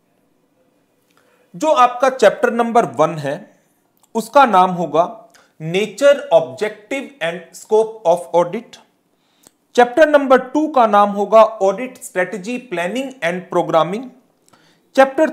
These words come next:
थ्री का नेम है Audit Documentation and Audit Evidence। चैप्टर फ़ोर Risk Assessment and Internal Control। चैप्टर फ़ाइव Fraud and Auditors Responsibilities। चैप्टर सिक्स Audit in Automated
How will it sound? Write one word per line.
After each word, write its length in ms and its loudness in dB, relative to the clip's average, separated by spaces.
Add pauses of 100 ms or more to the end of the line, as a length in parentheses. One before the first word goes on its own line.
थ्री 180 -2
का 160 2
नेम 320 -2
है 180 -2 (260)
Audit 380 0
Documentation 920 -6
and 300 -4
Audit 280 -6
Evidence। 500 -6 (1160)
चैप्टर 360 4
फ़ोर 480 -2
Risk 380 -4
Assessment 680 -4
and 200 -12
Internal 460 -4
Control। 380 -4 (800)
चैप्टर 340 4
फ़ाइव 480 2 (340)
Fraud 400 6
and 240 -2
Auditors 460 0
Responsibilities। 920 -4 (880)
चैप्टर 440 4
सिक्स 380 -8
Audit 400 0
in 140 -10
Automated 680 -4